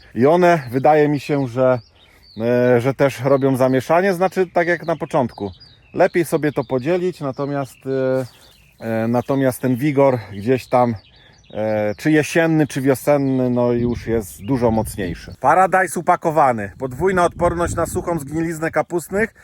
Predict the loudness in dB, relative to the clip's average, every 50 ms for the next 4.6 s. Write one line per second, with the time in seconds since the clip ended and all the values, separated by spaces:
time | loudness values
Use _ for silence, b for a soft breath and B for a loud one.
0 | b b b b -8 -8 -2 0 0 2 2 2 0 0 0 -2 -2 0 2 2
1 | 2 2 2 2 2 2 2 2 0 -2 -4 -2 0 0 0 -2 -6 -12 -12 -4
2 | 0 0 0 2 2 2 2 2 B B B B B B -10 -10 -6 -2 -2 -2
3 | 0 0 -2 -4 -4 -6 -6 -4 -4 -4 -4 -4 -6 -6 -6 -8 -6 -4 -4 -2
4 | 0 -2 -2 -2 -2 -4 -4 -4 -4 -4 -4 -4